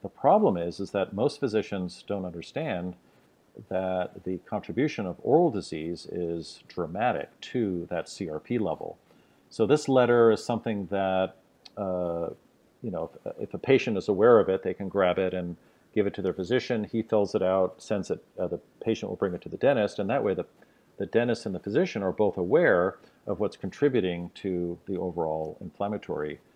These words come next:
response. And y-, we can't, you can't treat a patient in a vacuum not knowing, uh, about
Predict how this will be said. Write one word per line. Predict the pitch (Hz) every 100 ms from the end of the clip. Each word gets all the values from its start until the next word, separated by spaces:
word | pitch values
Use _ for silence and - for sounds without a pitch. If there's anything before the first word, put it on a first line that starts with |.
| _ -
response. | 87 - 82 73 71 -
And | 78 85 82 78 -
y-, | 87 - - -
we | 107
can't, | 127 127 - _ _ _ _ _ _ _ - -
you | 120 113
can't | - - 135 131 - _ _ _ _ _ _
treat | - - 120 117 117
a |
patient | - 104 101 101 87 -
in | 87
a |
vacuum | 80 90 92 - 80 76 80 _ _ _ - _ - -
not | 104 107
knowing, | 101 92 87 82 - _ _ -
uh, | - - -
about | 98 90 82 82